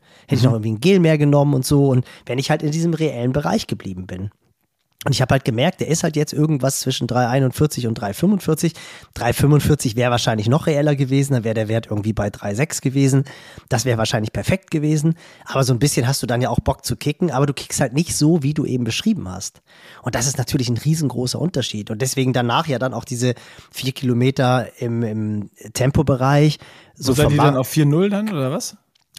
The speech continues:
Speaker 1: Wollten wir, aber sind die eigentlich immer die ganze Zeit so im Bereich von drei fünfundfünfzig bis drei sechsundfünfzig gelaufen. Und wenn du von dem hohen Niveau kommst und dich nicht ausgeschossen hast, dann geht es natürlich auch.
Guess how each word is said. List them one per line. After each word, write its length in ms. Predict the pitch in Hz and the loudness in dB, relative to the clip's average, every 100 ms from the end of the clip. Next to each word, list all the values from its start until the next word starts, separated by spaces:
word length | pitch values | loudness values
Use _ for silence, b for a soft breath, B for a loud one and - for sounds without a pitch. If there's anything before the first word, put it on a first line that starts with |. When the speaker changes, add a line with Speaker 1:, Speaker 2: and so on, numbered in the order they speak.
| - | -2
Speaker 1:
Wollten 380 | 127 170 185 147 | 2 2 4 4
wir, 220 | 160 151 | 4 4
aber 160 | 131 | 4
sind 180 | 123 135 | 2 2
die 80 | 131 | 0
eigentlich 220 | 120 131 | 0 0
immer 120 | 127 | 2
die 100 | 123 | 2
ganze 220 | 120 120 131 | 2 2 0
Zeit 220 | 127 117 | 0 0
so 80 | 120 | 0
im 80 | |
Bereich 300 | 113 104 120 | -2 0 -2
von 100 | - | -2
drei 180 | 113 107 | -4 -2
fünfundfünfzig 640 | 113 113 107 120 117 - 107 | -2 -2 -4 -2 -4 -4 -6
bis 140 | - | -6
drei 160 | 104 107 | -4 -6
sechsundfünfzig 760 | 113 - 101 - - - - | -6 -8 -10 -14 -18 -18 -20
gelaufen. 440 | - - - - - B B B B | -20 -20 -20 -20 -20 B B B B
Und 100 | 120 | -2
wenn 100 | 147 | 0
du 60 | 151 | 0
von 160 | 175 | 2
dem 160 | 143 120 | 0 2
hohen 240 | 151 208 | 4 4
Niveau 300 | 170 139 117 | 4 0 -2
kommst 420 | 113 190 254 196 117 | -2 0 0 -2 -4
und 100 | 107 | -8
dich 120 | 107 | -10
nicht 160 | 113 | -6
ausgeschossen 560 | 151 185 151 - 104 110 | -2 -2 -4 -8 -8 -8
hast, 120 | 107 | -6
dann 60 | 113 | -2
geht 180 | 143 180 | -2 -2
es 120 | - | -6
natürlich 420 | - 95 95 - | -12 -14 -16 -20
auch. 240 | - 95 | -20 -20